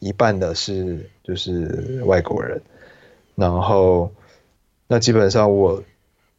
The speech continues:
找工作没有什么困难，因为基本上我就是我在念书的时候就在，就在里面了嘛，就是，就其实就在里面 part time，然后我毕业的时候，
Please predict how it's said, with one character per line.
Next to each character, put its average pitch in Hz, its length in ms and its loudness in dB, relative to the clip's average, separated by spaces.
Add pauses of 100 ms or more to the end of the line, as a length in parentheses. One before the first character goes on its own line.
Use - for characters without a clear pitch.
(200)
找 107 220 0
工 139 220 2
作 151 100 6
没 127 100 2
有 123 60 6
什 123 140 -4
么 90 80 -6
困 110 240 0
难， 92 180 0
因 110 140 2
为 107 260 4 (800)
基 - 160 2
本 107 220 2
上 107 340 2
我 90 220 -6 (120)
就 107 120 -6
是 101 420 -4
我 87 80 -4
在 90 540 0 (720)
念 123 200 4
书 110 220 2
的 107 100 4
时 90 160 -2
候 92 220 0
就 87 160 -2
在， 82 540 0
就 - 100 -6
在 98 160 4
里 131 220 -2
面 95 200 -6
了 95 80 -10
嘛， - 180 -12 (520)
就 92 120 -2
是， 90 680 2 (220)
就 104 180 4
其 101 340 0
实 - 140 0
就 113 120 4
在 110 180 4
里 90 100 0
面 95 180 2
part 87 220 0
time， 85 280 -4 (380)
然 90 160 -4
后 95 260 4
我 87 100 0
毕 107 240 -2
业 104 140 4
的 95 120 2
时 87 180 -4
候， 87 380 -2